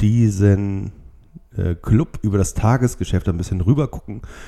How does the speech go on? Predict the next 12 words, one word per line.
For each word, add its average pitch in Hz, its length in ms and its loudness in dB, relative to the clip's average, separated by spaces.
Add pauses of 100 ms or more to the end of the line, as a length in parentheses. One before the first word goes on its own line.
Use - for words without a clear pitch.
(160)
über 117 160 2
den 113 160 2
Fußball. 156 680 -2 (760)
Mm, 117 500 -4 (100)
passend 147 520 2
irgendwie 123 320 -2
auch 110 280 0
zu - 180 -4
der 104 260 0
Tatsache, 113 640 0
dass... 101 480 -4
Ähm, 92 460 -2